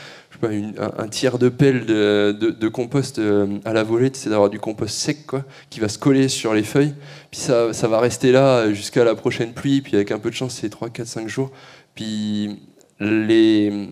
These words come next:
les courges, elles auront perdu l'appétence, mais même d'autres choses, hein.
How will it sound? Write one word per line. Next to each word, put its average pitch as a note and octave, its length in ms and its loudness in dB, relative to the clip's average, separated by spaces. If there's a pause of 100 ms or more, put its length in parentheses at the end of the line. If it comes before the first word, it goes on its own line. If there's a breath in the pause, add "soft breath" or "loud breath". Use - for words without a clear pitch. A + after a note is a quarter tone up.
(120)
les G#2+ 180 0
courges, D3 280 2
elles A2 140 4
auront G#2+ 160 0
perdu A2+ 260 2
l'appétence, A#2+ 540 0
mais G#2 140 -2
même G#2+ 220 -4
d'autres G#2+ 180 -4
choses, B2 200 -6
hein. G#2+ 100 -8